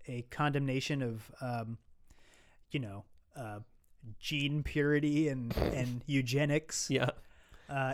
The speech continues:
Speaker 1: if a good guy said it, uh, I don't know. Maybe it was supposed to be like a
Speaker 2: <laughs>
Speaker 1: like, you got the right stuff kind of thing.
Speaker 2: <laughs>
Speaker 1: I mean, the, the, uh, uh, the,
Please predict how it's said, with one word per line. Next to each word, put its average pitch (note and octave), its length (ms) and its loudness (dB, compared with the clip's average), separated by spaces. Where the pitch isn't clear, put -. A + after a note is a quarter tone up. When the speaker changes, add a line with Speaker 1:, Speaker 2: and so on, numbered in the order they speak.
Speaker 1:
if E3+ 160 6
a D3+ 80 6
good E3+ 240 4
guy E3 260 10
said D#3 320 4
it, D#3 300 4
uh, G#2 540 -8
I C#3 120 -2
don't C#3+ 120 0
know. D3 200 4
Maybe C3 240 -2
it - 20 2
was C#3 140 2
supposed C#3 320 0
to C#3+ 60 -6
be C#3+ 120 4
like C3 240 0
a A#2 340 -2
Speaker 2:
<laughs> - 40 -16
Speaker 1:
like, B2 260 -4
you C3 100 -2
got C3+ 160 0
the B2 80 2
right B2+ 240 -4
stuff - 400 -6
kind D3+ 220 0
of D3+ 80 0
thing. D#3 300 0
Speaker 2:
<laughs> - 1200 -8
Speaker 1:
I E3+ 80 2
mean, E3 220 6
the, F3 200 10
the, G3+ 300 4
uh, A3 120 10
uh, G#3 60 -2
the, E3 560 6